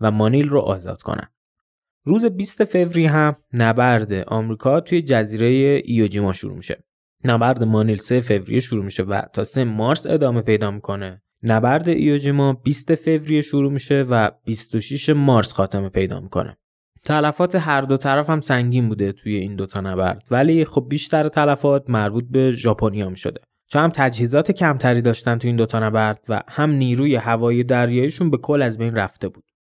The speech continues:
این نبردهای ایوجیما و مانیل همون دوتا نبردیه که گفتیم قبل از رسیدن آمریکایی‌ها به ژاپن اتفاق می‌افتن.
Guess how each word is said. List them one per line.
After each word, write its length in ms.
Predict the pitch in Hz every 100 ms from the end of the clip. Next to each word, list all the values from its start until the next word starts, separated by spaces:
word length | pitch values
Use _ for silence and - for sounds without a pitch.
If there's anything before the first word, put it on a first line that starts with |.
| -
این 220 | 156 214
نبردهای 560 | 208 196 185 180 180 165
ایوجیما 720 | 160 160 160 156 151 147 147
و 20 |
مانیل 500 | 147 143 139 139 135 131
همون 300 | 123 135 135
دوتا 280 | 113 110 107
نبردیه 520 | 104 104 123 143 139
که 240 | - 113 -
گفتیم 340 | 123 120 110 98
قبل 240 | 120 120 104
از 220 | 95 104
رسیدن 460 | 107 - 110 117 104
آمریکایی‌ها 640 | 98 101 104 104 107 143
به 120 | 160
ژاپن 380 | 110 107 104 95
اتفاق 440 | 92 - - -
می‌افتن. 340 | 90 - -